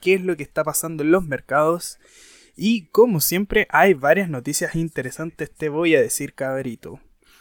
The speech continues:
El S P quinientos, primero que todo, vamos a empezar por los índices. El S P quinientos alcanzó máximos históricos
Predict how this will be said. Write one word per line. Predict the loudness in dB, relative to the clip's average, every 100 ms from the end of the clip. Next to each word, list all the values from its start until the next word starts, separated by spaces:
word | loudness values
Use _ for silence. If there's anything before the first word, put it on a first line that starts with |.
| _ _
El | 2 2
S | 2
P | -4 -2
quinientos, | 0 2 0 -4 -4 0 0
primero | -2 -6 -4
que | -6
todo, | -4 0 2
vamos | 2 2 0
a |
empezar | 0 -6 -6 -6
por | -4 0
los | 0
índices. | -2 -8 -8 -4 -2 -2 -6 -18 -20 _ _ _
El | -2 2
S | 4 2
P | 0
quinientos | -4 -4 -6 -8 -4
alcanzó | -4 0 -2 0 -4
máximos | -4 0 0 0 -4 -6 -10
históricos | -6 -4 -2 -2